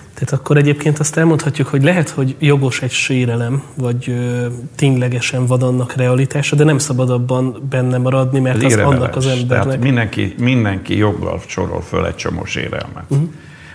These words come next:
Speaker 2: Az természetesen. Ez nem az a kérdés, hanem arra kell nézni,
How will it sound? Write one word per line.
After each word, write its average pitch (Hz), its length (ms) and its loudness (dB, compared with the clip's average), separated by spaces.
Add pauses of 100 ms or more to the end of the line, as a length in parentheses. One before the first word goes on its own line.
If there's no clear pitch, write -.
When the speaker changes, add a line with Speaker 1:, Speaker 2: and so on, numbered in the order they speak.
(100)
Speaker 2:
Az - 160 0
természetesen. - 1000 -2
Ez 90 140 2
nem 113 180 4
az 92 100 2
a 92 120 0
kérdés, - 560 -4
hanem 80 260 -2
arra 101 240 2
kell 82 200 -2
nézni, 107 540 0